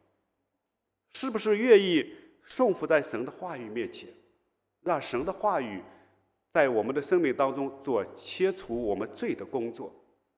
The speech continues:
听道呢，是信仰的一个起点，对我们属灵生命来说，成长是非常重要的。我们要掌握正确的听道的方法，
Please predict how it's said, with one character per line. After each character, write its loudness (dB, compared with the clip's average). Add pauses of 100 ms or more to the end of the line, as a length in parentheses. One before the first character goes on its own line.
(560)
听 2
道 8
呢， 4 (400)
是 -4
信 0
仰 4
的 0
一 0
个 -2
起 -10
点， -8 (680)
对 0
我 0
们 -2
属 -4
灵 2
生 -2
命 4
来 6
说， 2 (480)
成 -2
长 4
是 -6
非 -2
常 -8 (100)
重 0
要 -4
的。 -16 (460)
我 0
们 6
要 10
掌 6
握 6
正 2
确 -2
的 0
听 -2
道 -2
的 -12
方 0
法， -8